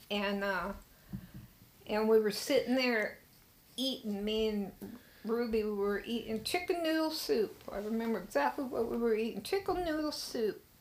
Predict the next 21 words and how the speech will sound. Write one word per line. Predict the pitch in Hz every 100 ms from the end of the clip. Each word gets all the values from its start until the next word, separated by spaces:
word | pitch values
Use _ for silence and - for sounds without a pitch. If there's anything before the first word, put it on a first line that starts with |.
| -
and | 202
Grandpa | 214 254 247 220 208
was | 208 202 214
in | 214
there | 214 214
with | 214 262
us, | 214 247 - - - - - - -
and, | 220 233 220 -
um, | 226 220 214 214 - - - - - - - - -
there | 226
was | 240 233
a | 220
noodle | 214 247 285 277 233
that | 233 220
got | 233 196
dropped | 294 226 220
on | 254 196
the |
table, | 208 - 226 226 233 294 302 - - - - -
and | 247 269 269
she, | - -